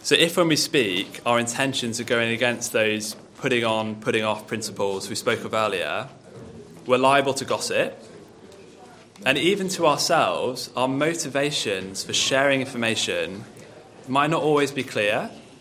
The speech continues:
So a joke you might have heard is that when Christians want to gossip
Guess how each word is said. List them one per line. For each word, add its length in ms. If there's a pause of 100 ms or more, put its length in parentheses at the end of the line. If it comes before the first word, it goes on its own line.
(880)
So 160
a 40
joke 360
you 40
might 220
have 100
heard 240
is 120
that 180
when 160
Christians 540
want 160
to 80
gossip 520